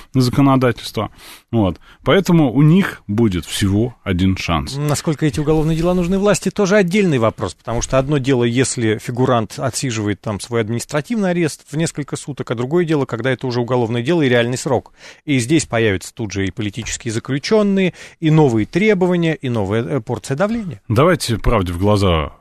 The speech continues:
Speaker 1: э, взглянем. Власти не нужны беспорядки. Власти беспорядки не нужны. Власти, особенно московской, если мы вот на Москве, э, сосредотачиваемся, ей нужно заниматься московскими городскими делами. Строить дома,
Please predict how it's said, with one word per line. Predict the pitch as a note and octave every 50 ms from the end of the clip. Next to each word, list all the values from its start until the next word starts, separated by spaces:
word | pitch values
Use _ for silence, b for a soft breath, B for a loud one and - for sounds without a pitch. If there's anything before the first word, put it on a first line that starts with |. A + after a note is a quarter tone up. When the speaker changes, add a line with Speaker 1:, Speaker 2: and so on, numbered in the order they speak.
| _ -
Speaker 1:
э, | E2 E2 D2+ -
взглянем. | F#2+ F2 E2 F#2+ G2 G2+ G2 F#2+ E2+ D#2 D2 C#2+ C#2+
Власти | C#2+ G#2+ C#3+ D3 - - -
не | G2+ G2+
нужны | G#2 G#2+ A2 G2+ F#2+ G2 F2
беспорядки. | D#2+ D2+ - - - - E2 D2 C#2+ C2+ - - - - _ _ _ _ _ _ _ _ _ _ _ _ _
Власти | - B2 E3+ F3+ - - -
беспорядки | F2 F2 F2 - - B2+ D3 D#3+ - - - A2+
не | A#2+ B2+
нужны. | B2 B2 A#2 F#2+ E2+ D#2+ D2+ - - _ b b b b b b b b b b _
Власти, | F#2 G2+ B2 G3 A3 - - - -
особенно | E2 D#2+ G#2+ - - B2+ A#2+ A2+ G#2+
московской, | G#2+ B2 C3 - - - B2+ G2 - - - E2+
если | F2+ F2+ - - G#2
мы | G2 G2 F2
вот | E2 D#2
на | E2 F#2+
Москве, | F#2+ G2 G2+ F#2 - - F#2+ F2 D2+ C#2 B1 - -
э, | - D#2 E2 E2 D#2+
сосредотачиваемся, | D#2+ - - - A2+ A2 - B2 B2+ - G3+ G3+ - - B2+ A2 F2+ - - - b b b b b b
ей | - B2 D3 D3+
нужно | C#3 D3+ E3 C3+ A2+ G#2
заниматься | F#2+ G#2 G#2+ A2+ C3+ D#3 - - F#2
московскими | F#2 G#2+ B2 - - - A2+ - - - F2 F2 F2
городскими | F2+ G#2 A2+ A2 - - - C3+ A#2+ G2
делами. | F2 F#2+ F#2 E2+ E2 D2 C#2+ C#2+ - b b b b
Строить | - - - G3+ A3+ E3+ B2
дома, | A2 A2+ G2 F#2 F#2+ G#2 A2 G#2+ F#2+